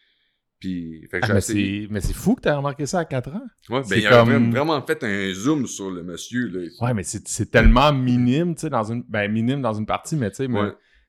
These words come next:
Speaker 1: J'ai regardé
Speaker 2: Aïe,
Speaker 1: au bon
Speaker 2: aïe.
Speaker 1: moment, faut dire.
Speaker 2: Ouais, c'est ça.
Speaker 1: Mais,
Speaker 2: Aïe,
Speaker 1: fait que
Speaker 2: aïe.
Speaker 1: j'étais, j'ai été marqué, fait que après ça, j'ai commencé à le faire. Puis au début, tu sais, c'était vraiment juste pour faire rire mes amis, là.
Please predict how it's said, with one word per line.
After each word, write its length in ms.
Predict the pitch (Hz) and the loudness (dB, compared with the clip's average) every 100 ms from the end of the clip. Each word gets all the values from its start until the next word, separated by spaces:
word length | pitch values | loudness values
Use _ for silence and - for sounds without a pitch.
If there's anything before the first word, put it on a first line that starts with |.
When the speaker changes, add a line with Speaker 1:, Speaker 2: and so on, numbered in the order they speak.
| _ - | _ -4
Speaker 1:
J'ai 160 | 87 | 4
regardé 300 | 120 135 139 | 6 6 4
Speaker 2:
Aïe, 80 | 127 | 6
Speaker 1:
au 40 | 117 | 8
bon 80 | 139 | 6
Speaker 2:
aïe. 40 | |
Speaker 1:
moment, 340 | 131 113 87 | 4 0 -4
faut 180 | - 104 | -8 -8
dire. 120 | 92 | 4
Speaker 2:
Ouais, 160 | 104 147 | 6 6
c'est 120 | 98 | 4
ça. 260 | 92 135 170 _ _ _ _ _ - | -4 -4 -4 _ _ _ _ _ -10
Speaker 1:
Mais, 220 | 85 82 98 | -8 -6 -2
Speaker 2:
Aïe, 80 | |
Speaker 1:
fait 100 | 113 | 0
que 60 | 98 | 0
Speaker 2:
aïe. 180 | 110 - - - | -2 -6 -6 -4
Speaker 1:
j'étais, 320 | - 123 113 | 2 4 4
j'ai 100 | 117 | 2
été 120 | 117 | -2
marqué, 340 | 123 107 - 180 | 0 -2 -2 -4
fait 140 | 104 | -4
que 80 | 107 | -4
après 320 | 98 92 101 | -6 -6 -8
ça, 140 | 98 143 | -8 -8
j'ai 100 | 104 | -6
commencé 260 | 101 92 | -6 -4
à 40 | 110 | -4
le 80 | - | -2
faire. 260 | 123 180 | -4 -4
Puis 120 | 98 | -6
au 100 | 101 104 | -8 -4
début, 240 | 156 233 | -6 -8
tu 60 | - | -12
sais, 120 | 143 | -12
c'était 140 | 98 | -10
vraiment 280 | 87 98 104 | -8 -10 -12
juste 180 | 101 - | -12 -14
pour 100 | 82 | -16
faire 120 | 87 82 | -20 -16
rire 220 | 85 101 | -10 -8
mes 200 | 90 82 | -8 -12
amis, 340 | 78 87 104 | -14 -14 -14
là. 60 | 95 | -16